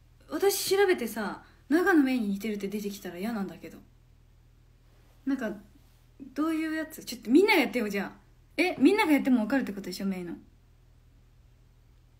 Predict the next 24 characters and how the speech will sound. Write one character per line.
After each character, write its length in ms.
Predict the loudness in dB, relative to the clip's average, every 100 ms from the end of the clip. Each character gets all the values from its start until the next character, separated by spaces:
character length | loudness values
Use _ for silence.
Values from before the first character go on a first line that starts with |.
| _ _ _ _ _ _ _ _ _
「め 140 | 2 4
い 40 |
ち 100 | 4
ゃ 40 | 0
ん 80 |
と 100 | 0
僕 280 | -4 -4 -2
の 120 | -2
相 160 | 0 -2
性 180 | 0 2
占 420 | 2 2 -2 -6
い 20 |
を 80 | -8
や 120 | -8 -10
っ 60 |
た 120 | -8
ら 80 | -8
め 160 | -8 -10
っ 60 |
ち 140 | -4 -2
ゃ 20 |
良 40 |
か 120 |
っ 20 | -2